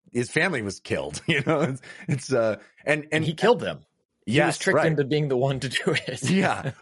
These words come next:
Speaker 1: but it, and it, and it, it really, I think, accentuates how he feels about Atreus, 'cause it's like he's getting this second chance to have a family, and he's,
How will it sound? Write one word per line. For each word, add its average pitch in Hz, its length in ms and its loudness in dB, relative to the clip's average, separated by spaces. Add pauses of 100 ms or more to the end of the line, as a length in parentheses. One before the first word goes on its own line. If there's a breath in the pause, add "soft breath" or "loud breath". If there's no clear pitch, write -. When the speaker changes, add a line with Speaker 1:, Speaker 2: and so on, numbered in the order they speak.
Speaker 1:
but 175 80 2
it, 175 140 0
and 165 100 0
it, 160 140 -4
and 151 100 2
it, 151 260 0
it 175 140 4
really, 151 540 2
I 117 80 2
think, 120 260 -2 (420)
accentuates 107 1000 -2 (1080)
how 120 260 0
he 117 120 -4
feels 113 220 0
about 87 160 -2
Atreus, 101 380 -2
'cause 90 100 -6
it's 85 100 -10
like 87 100 -2
he's 101 140 -4
getting 98 240 -2
this 82 120 -4
second - 280 -6
chance 87 260 -6
to 80 100 -6
have 78 120 -2
a 67 40 -10
family, 76 600 -4
and 78 120 -8
he's, 73 260 -10